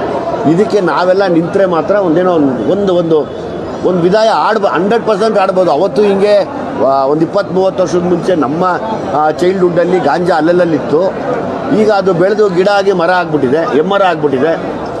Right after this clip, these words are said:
ಅದು ನಮ್ಗೆ already ಉದಾಹರಣೆಗಳು ಸಿಗ್ತಾ ಇದೆ, ಅಲ್ಲಲ್ಲಲ್ಲಲ್ಲಿ ಹಿಡಿದು ಕೊಡ್ತಾವ್ರೆ. ಆದರೆ ಈಗ ಚಿಕ್ಕದಾಗಿ ಟೈಡಲ್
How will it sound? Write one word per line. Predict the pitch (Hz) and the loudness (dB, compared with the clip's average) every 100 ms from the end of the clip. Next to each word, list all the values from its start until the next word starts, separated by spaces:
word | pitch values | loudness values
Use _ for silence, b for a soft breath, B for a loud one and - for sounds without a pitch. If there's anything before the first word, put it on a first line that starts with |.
| - - | -6 -2
ಅದು | 185 185 185 | 0 0 0
ನಮ್ಗೆ | 180 175 | 0 0
already | 196 202 190 | 0 2 2
ಉದಾಹರಣೆಗಳು | 175 185 185 175 - | 2 2 2 0 0
ಸಿಗ್ತಾ | 165 180 | 0 0
ಇದೆ, | 175 165 | 0 2
ಅಲ್ಲಲ್ಲಲ್ಲಲ್ಲಿ | 170 175 175 175 175 175 | 2 2 2 2 2 2
ಹಿಡಿದು | 165 160 | 2 0
ಕೊಡ್ತಾವ್ರೆ. | 151 160 165 147 147 165 - - - - - - - | 0 0 0 0 0 0 -2 -6 -6 -6 -8 -6 -2
ಆದರೆ | 147 170 175 | -2 0 0
ಈಗ | 175 202 151 156 190 - - - - - - | 2 2 2 0 0 -2 -6 -6 -6 -4 -4
ಚಿಕ್ಕದಾಗಿ | - 370 185 202 208 185 | -4 -2 0 2 0 0
ಟೈಡಲ್ | 196 196 | 2 2